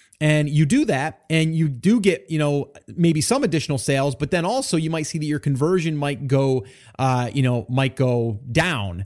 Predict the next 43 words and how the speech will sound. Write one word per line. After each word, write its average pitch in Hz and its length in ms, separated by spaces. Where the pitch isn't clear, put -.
So 143 220
you 131 160
do 131 260
worse, 135 500
you 135 120
know, 131 120
as 127 120
far 135 240
as 123 200
the, 123 240
the 120 120
spend. 147 480
So - 120
it 165 60
doesn't 226 300
necessarily 190 500
mean 175 220
you're 151 100
gonna 151 140
spend 151 380
money, 156 260
you're 143 140
gonna 123 140
make 151 220
more 170 140
money. 175 340
Hopefully 190 460
that 151 160
happens, 143 460
and 127 100
it 117 40
continues 139 400
to 165 60
happen. 160 240
It 123 140
probably 147 460
will 135 360
by 208 120
the 120 100
sounds 143 320
of 214 60
it, 311 180
but 254 400